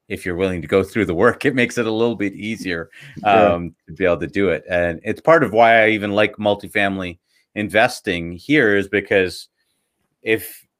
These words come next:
Speaker 1: if someone has a lot of money, they can buy single family homes. They can do some of this. If you've got a company that,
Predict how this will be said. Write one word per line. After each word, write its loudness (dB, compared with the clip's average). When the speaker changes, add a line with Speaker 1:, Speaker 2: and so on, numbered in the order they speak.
Speaker 1:
if -2
someone 4
has 2
a 0
lot 4
of -4
money, 0
they 2
can -4
buy 4
single -6
family -4
homes. -6
They -4
can -10
do -10
some -14
of -14
this. -8
If -8
you've -4
got 4
a 0
company 0
that, -2